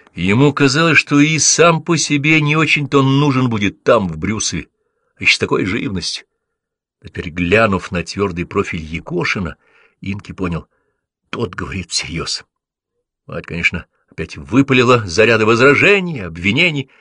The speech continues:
Опять Инки почти не слушал её. Наконец, мать выдала последний аргумент.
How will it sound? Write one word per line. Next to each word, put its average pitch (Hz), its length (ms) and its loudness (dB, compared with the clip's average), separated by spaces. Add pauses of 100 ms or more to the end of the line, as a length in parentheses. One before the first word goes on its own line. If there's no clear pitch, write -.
(400)
Опять 90 300 -8
Инки 85 160 -10
почти - 320 -8
не 78 80 -8
слушал - 500 -6
её. 101 160 -14 (140)
Наконец, - 340 -12 (260)
мать 92 360 -2
выдала 90 280 -2
последний 107 520 -6
аргумент. 110 500 -10